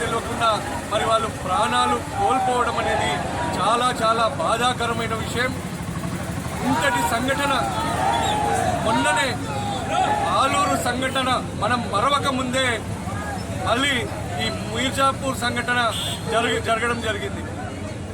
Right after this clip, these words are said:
ఇది, దీనికి కారణం ఆ రోడ్డు మార్గం. ఆ రోడ్డు మార్గం చిన్నదిగా మలుపులుగా ఉన్నందుకే ఈరోజు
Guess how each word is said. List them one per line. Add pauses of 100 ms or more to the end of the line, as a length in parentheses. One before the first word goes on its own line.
(560)
ఇది, (540)
దీనికి (140)
కారణం (500)
ఆ (160)
రోడ్డు (100)
మార్గం. (1000)
ఆ (120)
రోడ్డు (100)
మార్గం (640)
చిన్నదిగా (320)
మలుపులుగా (100)
ఉన్నందుకే (580)
ఈరోజు